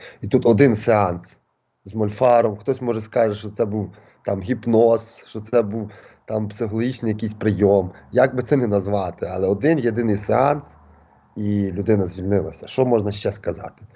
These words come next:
А на рахунок пророцтва всього світу, пророцтва, що відбудеться, ну, ні Ванга не знала, ні Нострадамус не знав. Всі вони мають тільки догадки певні, мають сни, мають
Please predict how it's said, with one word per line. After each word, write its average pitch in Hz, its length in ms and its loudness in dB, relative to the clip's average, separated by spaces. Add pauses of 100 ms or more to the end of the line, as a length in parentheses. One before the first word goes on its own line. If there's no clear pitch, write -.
(320)
А 127 200 4
на 139 120 6
рахунок 175 540 2
пророцтва 139 540 2
всього 131 340 -4
світу, 110 560 -6
пророцтва, 113 580 2
що 131 160 2
відбудеться, 92 720 -2 (540)
ну, 139 360 4
ні 151 160 2
Ванга 131 420 2
не 107 140 -2
знала, 95 320 -4
ні 127 120 -2
Нострадамус 110 800 0
не 98 120 -8
знав. 90 240 -6
Всі 190 260 -2
вони 175 180 2
мають 165 280 4
тільки 156 240 -4
догадки 135 580 0
певні, 95 460 -4 (180)
мають 165 340 2
сни, 95 440 -8
мають 127 320 -2